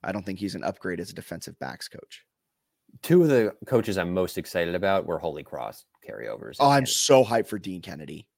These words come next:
Speaker 2: Yeah.
Speaker 1: I'm so ex-, I think he might be an upgrade.
Speaker 2: He could be, could be really, really good. So I'm excited about the, the staff. I think it's a good one. But again, a lot of it comes down to also, like, you can scheme some stuff up. You can be really encouraging, but, like,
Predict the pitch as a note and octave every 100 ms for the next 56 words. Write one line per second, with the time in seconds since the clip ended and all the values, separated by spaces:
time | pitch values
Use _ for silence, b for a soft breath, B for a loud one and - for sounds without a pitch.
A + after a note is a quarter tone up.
0 | - D2+ - - _ _ - C3 C#3+ D3+
1 | C3 - - C#3 C3+ C3 A2 G#2+ - -
2 | C3+ D3 D3+ - C3+ B2 G2+ - G2 E2+
3 | E2 - A1 - _ _ _ _ _ _
4 | _ _ _ _ _ - A2+ - B2+ G#2
5 | G2+ F2 - - F#2 D#2+ C2+ C#2 A1+ G1+
6 | G1+ G1+ - - - G2 A2+ - G2+ F#2+
7 | F2 E2+ C#2+ C#2 - C2+ A1 G1+ _ -
8 | C#2+ - - - - E2 G2+ G2+ G2+ F2+
9 | F#2 F#2 F2+ A#2+ D3 G#2+ G2+ A2+ B2 -
10 | G#2+ G2 G2 F2+ G2 E2+ G2 - F2+ D#2+
11 | D2 C#2+ _ _ _ _ - G2 G2 -
12 | G#2 F#2+ F#2+ F2+ - F2+ G2+ G2+ F#2+ -
13 | F2 - E2 F2 F#2+ F#2 E2+ E2+ - G2
14 | F#2+ F2+ F#2+ F2+ F2 - - D2 B1+